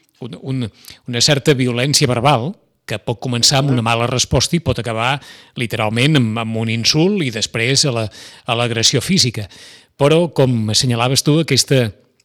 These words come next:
Speaker 1: aquesta tensió, aquesta, aquest, aquest rebuig a, a, a tanta normativa, tot plegat, a dins a casa, també es manifesta perquè suposo que per algun lloc ha de sortir aquesta tensió, no?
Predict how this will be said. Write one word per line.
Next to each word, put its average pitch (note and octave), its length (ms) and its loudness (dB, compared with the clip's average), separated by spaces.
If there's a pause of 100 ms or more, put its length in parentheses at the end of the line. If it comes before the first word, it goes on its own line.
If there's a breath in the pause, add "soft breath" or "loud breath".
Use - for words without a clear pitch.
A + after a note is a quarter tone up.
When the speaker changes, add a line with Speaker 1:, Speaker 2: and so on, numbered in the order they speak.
(380)
Speaker 1:
aquesta - 380 -2
tensió, B2+ 640 0 (160)
aquesta, A2+ 540 -2 (420 soft breath)
aquest, - 240 -8
aquest D3 300 -4
rebuig D3+ 720 -4 (360)
a, - 40 -10
a, B2 260 -12 (460 soft breath)
a - 80 -12
tanta C3+ 400 0
normativa, B2+ 680 -2
tot - 200 -6
plegat, C#3 420 0 (320 soft breath)
a B2 80 -8
dins C3+ 260 2
a C3 60 2
casa, C#3+ 400 4 (460 soft breath)
també A#2+ 440 0
es C3+ 120 0
manifesta C3 440 0
perquè C#3+ 260 -2
suposo A#2+ 380 -2
que E3+ 80 -2
per A#2+ 140 -2
algun A#2 260 -2
lloc B2 200 -2
ha - 40 0
de C#3 80 -4
sortir A#2+ 320 -2
aquesta - 300 -4
tensió, G#2 320 -6
no? A2+ 160 -10